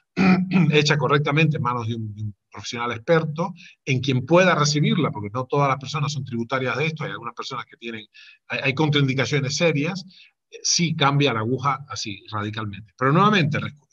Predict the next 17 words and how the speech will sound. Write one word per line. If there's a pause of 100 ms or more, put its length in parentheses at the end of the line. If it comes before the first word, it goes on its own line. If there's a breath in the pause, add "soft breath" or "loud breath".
(160)
no,
no
vayan
por
esa
cuesta. (580 loud breath)
Recuerden,
es, (220)
es
importante
entender
que
todas
las, (260)
todas
las
intervenciones